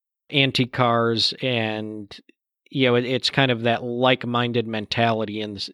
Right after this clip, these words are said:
show situation. But there's a lot of people there that have been going for thirty, forty, you know, fifty years. It's just built into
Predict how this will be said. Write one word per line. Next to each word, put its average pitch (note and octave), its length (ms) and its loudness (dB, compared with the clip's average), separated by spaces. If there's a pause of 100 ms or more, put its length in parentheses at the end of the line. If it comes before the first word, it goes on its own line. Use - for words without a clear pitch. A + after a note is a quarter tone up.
(100)
show C#3 380 2
situation. A#2+ 840 0 (280)
But D3 240 0
there's D3+ 180 4
a C#3 40 4
lot B2 520 0
of B2 420 0
people B2 340 0
there D3+ 260 6
that B2+ 140 0
have A#2 120 0
been A#2 180 0
going B2 540 2
for A2+ 580 0 (380)
thirty, A#2 380 2
forty, A2+ 640 -2 (280)
you A2+ 100 -6
know, G2 40 -8
fifty C3+ 360 0
years. A2+ 680 0 (600)
It's C#3 220 2
just C3 280 0
built C3 320 2
into A#2 880 -2